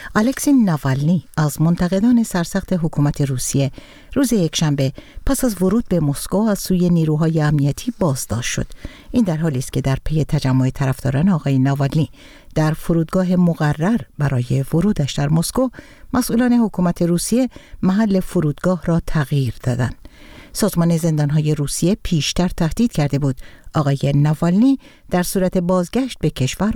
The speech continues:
بازداشت خواهد شد. الکسی ناوالنی از مخالفان ولادیمیر پوتین سال گذشته میلادی در حین یک سفر هوایی داخلی در روسیه دچار مسمومیتی شد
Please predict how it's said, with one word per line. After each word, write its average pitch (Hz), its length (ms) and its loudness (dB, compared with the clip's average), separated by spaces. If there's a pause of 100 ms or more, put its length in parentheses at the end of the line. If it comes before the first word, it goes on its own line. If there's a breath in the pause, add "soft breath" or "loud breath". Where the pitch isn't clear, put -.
بازداشت 190 560 -2
خواهد 131 280 -2
شد. - 140 -4 (1160 loud breath)
الکسی 254 360 0
ناوالنی 190 600 2
از 156 240 -2
مخالفان 208 600 2
ولادیمیر 147 600 2
پوتین 247 360 2
سال 208 280 -2
گذشته 160 520 0
میلادی 151 580 2 (500 loud breath)
در 180 120 2
حین 208 300 2
یک 185 280 0
سفر 156 380 0
هوایی 143 640 -2
داخلی 135 420 -2
در 139 200 0
روسیه 208 520 0 (400 loud breath)
دچار 247 380 0
مسمومیتی 170 760 0
شد 240 220 0